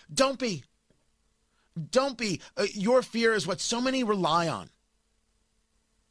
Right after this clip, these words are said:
These are your kids. This is a future.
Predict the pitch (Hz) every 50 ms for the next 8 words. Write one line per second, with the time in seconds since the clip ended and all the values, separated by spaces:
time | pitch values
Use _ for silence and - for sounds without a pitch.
0 | _ _ _ _ _ _ _ _ _ - - 180 156 175 180 175 - - - -
1 | 226 226 214 185 151 127 - - - - _ _ _ _ _ _ _ - - 131
2 | - 151 160 196 - - - 220 240 214 - - 175 127 104 85